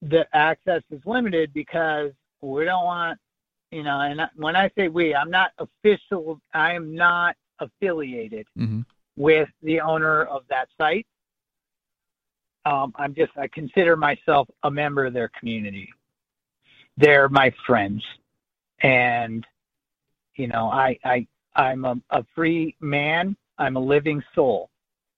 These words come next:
Speaker 1: I am not a person as defined by the fourteenth Amendment of the Constitution.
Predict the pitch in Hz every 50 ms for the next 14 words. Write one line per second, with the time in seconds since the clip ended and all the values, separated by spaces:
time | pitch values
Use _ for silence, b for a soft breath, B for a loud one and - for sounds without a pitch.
0 | _ _ _ _ _ - 170 151 147 151 151 151 156 165 190 208 196 180 143 -
1 | _ - 214 247 262 - _ 147 131 131 127 - 139 139 139 131 127 143 - _
2 | - 165 165 165 156 147 160 151 147 135 - - - 170 170 156 - _ - 160
3 | 143 123 - 135 143 160 160 156 139 127 123 123 120 127 120 - - 151 131 127
4 | - _ _ - - 147 139 120 - - - - -